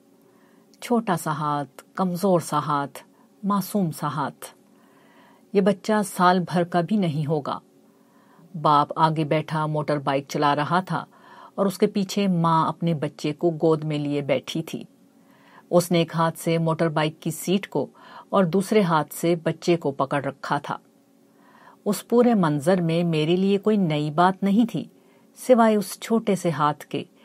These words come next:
جس نے ماں کے پلو کو پکڑ رکھا تھا۔ میں نے سوچا کہ اگر اس بچے کی ماں اپنے ہاتھ کی گرفت برقرار نہ رکھ سکے تو کیا یہ چھوٹا سا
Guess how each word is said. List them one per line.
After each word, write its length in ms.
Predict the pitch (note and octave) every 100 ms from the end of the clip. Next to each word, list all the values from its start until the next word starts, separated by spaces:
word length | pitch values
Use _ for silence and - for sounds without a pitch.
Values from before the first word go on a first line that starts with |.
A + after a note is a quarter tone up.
| - - -
جس 260 | D#3 E3+ -
نے 100 | E3+
ماں 240 | D#3+ D3+
کے 160 | D3 E3
پلو 420 | E3 D3 D3 D3+
کو 180 | C#3 D#3
پکڑ 360 | D#3+ D3+ D3+ C#3+
رکھا 360 | D3 - -
تھا۔ 200 | - - - _ _ _ _ _ _ _ _ _ _ _
میں 160 | E3+ D3
نے 100 | C#3
سوچا 560 | - E3 D#3+ D#3+ C#3 E3 - - - _
کہ 100 | A#3 G#3+
اگر 280 | F3 G#3+
اس 220 | B3 A#3 -
بچے 340 | D#3+ D#3 -
کی 180 | G#3+ A3
ماں 420 | F3+ C#3+ D3+ F3+ -
اپنے 320 | F#3+ G3 G#3 -
ہاتھ 280 | D3+ E3 -
کی 140 | G#3+ D#3+
گرفت 440 | F3 E3 F#3 - E3+
برقرار 640 | D#3+ D#3+ - E3 D#3+ F3 F3+
نہ 260 | F3 D#3+ G3+
رکھ 220 | E3 -
سکے 320 | D3 C#3+ C#3 - _ _ _ _ _ -
تو 100 | A#3
کیا 180 | C#4
یہ 160 | C4+ B3+
چھوٹا 460 | A#3 - G3+ G3+ G#3+
سا 160 | G3+